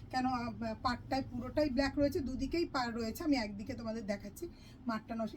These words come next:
এগুলো কিন্তু অরিজিনাল ঢাকাই, এগুলো কিন্তু আমাদের ফুলিয়া বা ওয়েস্ট বেঙ্গলের ঢাকাই না, পিওর বাংলাদেশি ঢাকাই। যারা পরতে চাইছো, তারা মাত্র সাড়ে চার হাজারে কিন্তু এই শাড়িটা পেয়ে যাচ্ছ। আচ্ছা, এটার কি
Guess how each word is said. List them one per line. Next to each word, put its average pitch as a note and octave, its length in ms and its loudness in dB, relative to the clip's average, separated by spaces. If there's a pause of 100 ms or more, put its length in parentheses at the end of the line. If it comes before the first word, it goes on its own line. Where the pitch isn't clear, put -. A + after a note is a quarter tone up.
এগুলো C4 240 -2
কিন্তু C#4+ 160 -2 (120)
অরিজিনাল B3+ 400 -4 (100)
ঢাকাই, B3+ 360 0
এগুলো A3 180 -8 (100)
কিন্তু A3+ 200 -6 (420)
আমাদের A3 320 -4
ফুলিয়া C4 440 0
বা C#4+ 120 2
ওয়েস্ট G#3+ 240 -2
বেঙ্গলের A3+ 400 -4
ঢাকাই A3 340 0
না, E4 60 4 (120)
পিওর D4+ 260 6 (100)
বাংলাদেশি G3+ 440 0 (100)
ঢাকাই। B3+ 280 2
যারা B3 220 4
পরতে C4 280 0
চাইছো, C#4+ 260 2 (400)
তারা A#3 160 4 (100)
মাত্র C4 220 0 (140)
সাড়ে C4 260 4
চার C#4 180 8
হাজারে A#3+ 280 0
কিন্তু A#3 140 0 (100)
এই G3+ 100 0
শাড়িটা G3 300 -2
পেয়ে F3 220 -2
যাচ্ছ। - 220 -14 (4000)
আচ্ছা, G3 180 -2 (340)
এটার C4+ 240 0
কি C#4+ 60 0